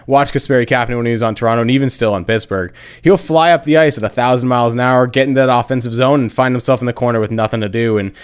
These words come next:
and Owen Power as a defenseman does that a lot, and you love that transitional ability. You love what he can become, because I think Owen Power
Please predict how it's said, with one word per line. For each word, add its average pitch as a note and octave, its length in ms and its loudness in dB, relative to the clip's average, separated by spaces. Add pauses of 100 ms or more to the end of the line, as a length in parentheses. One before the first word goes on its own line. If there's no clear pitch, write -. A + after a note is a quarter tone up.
(140)
and C#3 140 -4
Owen G3+ 280 2
Power G#3 260 2
as B2+ 160 0
a B2 40 -4
defenseman C3+ 500 0
does A#2 180 0
that A#2+ 120 0
a A#2 40 0
lot, A#2 300 0
and F2+ 160 -12 (240)
you A#2+ 100 -2
love C#3+ 220 0
that D3 160 0
transitional A#2+ 500 -2
ability. G#2+ 320 -2
You G#2+ 100 0
love A#2+ 360 0 (500)
what C#3+ 320 0
he E3+ 140 0
can D#3 180 2
become, B2+ 380 0
because B2 200 -4
I C3+ 80 4
think F3+ 200 2
Owen D#3 160 4
Power C#3 340 2